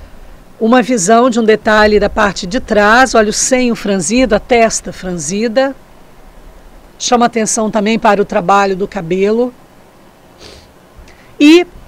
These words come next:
pra saber mais, a gente pede que vocês leiam o livro disponível no ava sempre.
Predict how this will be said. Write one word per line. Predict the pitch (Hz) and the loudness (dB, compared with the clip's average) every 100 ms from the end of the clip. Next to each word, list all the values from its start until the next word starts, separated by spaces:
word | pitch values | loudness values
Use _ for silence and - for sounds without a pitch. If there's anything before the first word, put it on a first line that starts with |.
| - - - | -20 -20 -6
pra | 285 302 | 2 2
saber | - 254 262 | 4 4 4
mais, | 226 220 220 233 233 - | 4 4 4 0 -2 -6
a | 220 | -6
gente | 185 226 - 240 | -4 -4 -6 -10
pede | - 240 214 202 185 214 | 0 2 4 2 -2 -6
que | 214 | -6
vocês | 208 208 208 196 196 - - | -4 -4 -4 -2 -2 -6 -10
leiam | 196 208 240 302 311 | -4 2 4 4 4
o | |
livro | 277 285 240 285 | 2 2 0 -6
disponível | - - 262 233 226 | -6 -4 -2 -2 -4
no | 240 220 | -2 -2
ava | 208 208 196 | -2 -4 -6
sempre. | - - 208 202 185 220 220 | -8 -6 -4 -4 -8 -10 -10